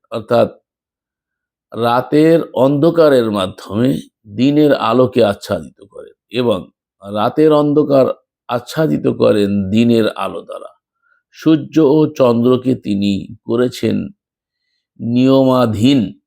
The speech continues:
প্রত্যেকেই পরিভ্রমণ করে এক নির্দিষ্ট কাল পর্যন্ত। জেনে রাখো,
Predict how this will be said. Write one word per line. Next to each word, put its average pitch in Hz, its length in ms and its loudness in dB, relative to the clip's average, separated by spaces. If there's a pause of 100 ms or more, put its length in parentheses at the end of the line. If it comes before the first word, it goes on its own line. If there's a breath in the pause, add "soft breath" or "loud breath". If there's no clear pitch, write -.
(1400)
প্রত্যেকেই 147 760 0
পরিভ্রমণ 135 960 2
করে 113 560 0 (200)
এক 117 360 -4
নির্দিষ্ট 117 640 -4 (140)
কাল 117 360 -2
পর্যন্ত। 107 760 -6 (600)
জেনে 117 220 -2
রাখো, 156 500 0